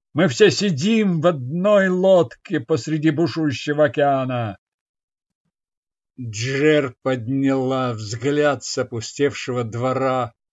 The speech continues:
на поднимающийся над далекими снежными вершинами гор месяц и произнесла:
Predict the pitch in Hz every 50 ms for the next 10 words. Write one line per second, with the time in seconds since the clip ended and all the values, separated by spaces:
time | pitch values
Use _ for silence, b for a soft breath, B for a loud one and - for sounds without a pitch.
0 | _ _ _ _ _ _ _ _ 101 117 123 123 - 131 123 113 139 139 139 139
1 | 139 135 127 120 - - - 131 123 117 - - 127 123 123 120 120 120 117 120
2 | 127 120 110 98 95 123 127 131 127 143 131 - - 131 120 117 117 110 - -
3 | - 127 131 135 120 110 107 123 117 113 117 107 120 120 117 - - - - 131
4 | 123 117 120 117 117 120 120 107 90 95 117 127 123 123 117 101 113 110 110 123
5 | 143 185 196 131 - - - - - 160 147 131 - - - - - _ _ _
6 | _ _ _ _ _ _ _ - - 123 - _ - 120 123 139 147 123 98 107
7 | 135 135 131 - - - 123 123 123 117 104 95